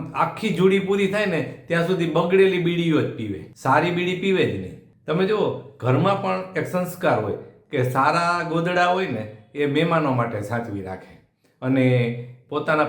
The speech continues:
પરિવારના લોકો હોય ને, એને નબળા ગોદડામાં સુવડાવશે કે નબળા પથારીમાં સુવડાવશે. હવે આવી જ રીતના જેને પોતાનો દીકરો હોય ને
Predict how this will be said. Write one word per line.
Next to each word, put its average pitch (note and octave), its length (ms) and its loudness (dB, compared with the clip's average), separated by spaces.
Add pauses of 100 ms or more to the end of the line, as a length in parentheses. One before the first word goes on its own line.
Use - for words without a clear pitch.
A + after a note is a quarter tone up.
પરિવારના D#3+ 500 2
લોકો E3 220 -2
હોય E3 180 0
ને, A#2 100 -2 (240)
એને D3 160 -4
નબળા D3+ 460 2 (440)
ગોદડામાં B2+ 540 0
સુવડાવશે G#2 520 -6 (160)
કે B2+ 120 -4
નબળા D3+ 380 2 (440)
પથારીમાં B2+ 600 -2
સુવડાવશે. G2+ 500 -8 (260)
હવે E3 200 0 (100)
આવી F#3 240 2
જ G#3 80 -2
રીતના F3 400 -2 (420)
જેને D#3+ 380 2 (140)
પોતાનો F3+ 500 0 (540)
દીકરો F3+ 320 0
હોય F#3 240 -2
ને G#2 100 -4